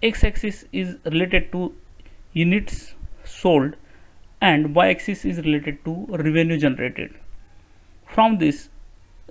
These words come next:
graph, we can see that the cost which is parallel to x-axis is called as fixed cost. It is throughout same, either production is zero or production is maximum.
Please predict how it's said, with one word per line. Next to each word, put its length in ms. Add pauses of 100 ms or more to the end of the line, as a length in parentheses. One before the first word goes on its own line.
(380)
graph, 400
we 180
can 200
see 400 (180)
that 400 (560)
the 100 (160)
cost 480 (440)
which 280
is 280 (680)
parallel 360
to 120
x-axis 640
is 140
called 360
as 160
fixed 460
cost. 340 (340)
It 280
is 280 (240)
throughout 440
same, 360 (680)
either 280
production 500
is 200
zero 580 (120)
or 160
production 520
is 240
maximum. 520